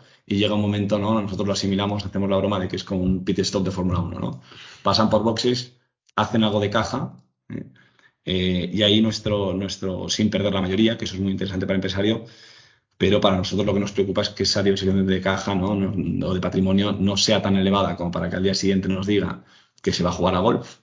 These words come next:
¿eh? Y nos quedemos ahí nosotros enganchados. Pero sí que nos interesa que también sea la suficiente como para que el empresario esté abierto a explorar un plan de crecimiento más agresivo y alineado con nuestras,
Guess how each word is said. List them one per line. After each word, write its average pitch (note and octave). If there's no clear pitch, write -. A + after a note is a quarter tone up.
¿eh? G#1+
Y -
nos G1+
quedemos F2
ahí F#2
nosotros F#2
enganchados. F#2+
Pero A2
sí A#2
que A2+
nos A2
interesa G#2+
que G2+
también G2
sea G#2
la E2+
suficiente G#2+
como G2+
para G2
que G2
el F#2
empresario F2+
esté -
abierto F#2
a -
explorar F#2+
un G#2
plan F#2+
de G2
crecimiento F2+
más F#2+
agresivo -
y G#2+
alineado F#2
con F2+
nuestras, F2